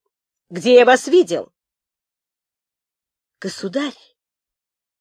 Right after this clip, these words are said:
ответил я ему с дрожью в голосе, — «я имел честь однажды ночью провожать Ваше Величество вместе с графом де Лемосом к». «А, помню», — прервал король, —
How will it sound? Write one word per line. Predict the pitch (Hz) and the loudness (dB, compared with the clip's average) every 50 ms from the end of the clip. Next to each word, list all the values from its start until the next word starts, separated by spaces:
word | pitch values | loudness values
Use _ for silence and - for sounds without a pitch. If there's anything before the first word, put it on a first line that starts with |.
| _ _ _ _ _ _ _ _ | _ _ _ _ _ _ _ _
ответил | - 185 196 - 202 233 220 - 208 190 | -4 -4 -4 -2 -4 -6 -6 -6 -8 -8
я | 175 190 202 | -6 -4 -4
ему | 196 190 185 | -4 -4 -6
с | 180 160 | -8 -8
дрожью | - 202 196 185 160 180 190 170 | -6 -6 -6 -6 -6 -8 -10 -10
в | 160 | -8
голосе, — | - 190 165 143 131 - - - - _ _ _ _ _ _ _ _ _ _ _ _ _ _ _ _ _ _ _ _ _ _ _ _ _ _ | -8 -8 -8 -10 -12 -18 -20 -20 -20 _ _ _ _ _ _ _ _ _ _ _ _ _ _ _ _ _ _ _ _ _ _ _ _ _ _
«я | - 156 185 202 208 | -12 -6 -4 -4 -2
имел | 214 220 220 226 220 | -2 -2 -4 -6 -6
честь | - - - 294 269 - - - _ - - _ _ _ _ _ _ _ _ _ _ _ _ _ _ _ _ _ _ _ | -10 -8 -6 -6 -6 -6 -8 -14 _ -20 -20 _ _ _ _ _ _ _ _ _ _ _ _ _ _ _ _ _ _ _
однажды | - 220 254 160 220 247 254 214 190 202 233 233 | -4 -4 -2 -2 -2 -4 -4 -6 -6 -4 -4 -4
ночью | 254 302 302 254 - - - 156 | -2 -4 -6 -6 -8 -10 -10 -10
провожать | - 196 190 180 196 175 208 262 247 - | -8 -8 -6 -6 -6 -6 -6 -8 -8 -8
Ваше | 196 214 208 - 208 | -10 -10 -10 -10 -10
Величество | 185 202 202 262 277 - - - - - - 175 | -12 -10 -8 -8 -10 -10 -10 -14 -14 -10 -8 -8
вместе | 170 156 196 240 254 - - - 170 165 | -8 -6 -4 -4 -4 -4 -6 -10 -14 -14
с | - | -12
графом | - 180 185 240 233 - - 185 170 160 | -10 -8 -6 -6 -6 -6 -6 -8 -8 -6
де | 175 175 | -6 -4
Лемосом | 185 233 311 339 302 220 165 - - - 123 117 - _ - - - - _ _ | -2 -2 -2 -2 -4 -6 -8 -10 -12 -14 -14 -14 -16 _ -20 -20 -20 -20 _ _
к». | _ - - - 269 - - _ _ _ _ _ _ _ _ _ _ _ _ _ _ _ _ | _ -2 -2 -2 -2 -2 -8 _ _ _ _ _ _ _ _ _ _ _ _ _ _ _ _
«А, | - 220 240 240 233 220 208 185 151 139 131 127 143 - | -2 0 4 4 6 6 6 4 4 2 0 -2 -6 -6
помню», — | _ - 392 480 453 403 262 202 175 160 160 147 123 131 | _ 2 4 6 6 6 6 4 4 2 -2 -4 -4 -6
прервал | - - 190 180 170 175 165 156 156 | -4 -2 -2 -2 0 0 -2 -2 -2
король, — | - 190 175 165 160 123 117 - | -4 -4 -4 -4 -4 -6 -8 -10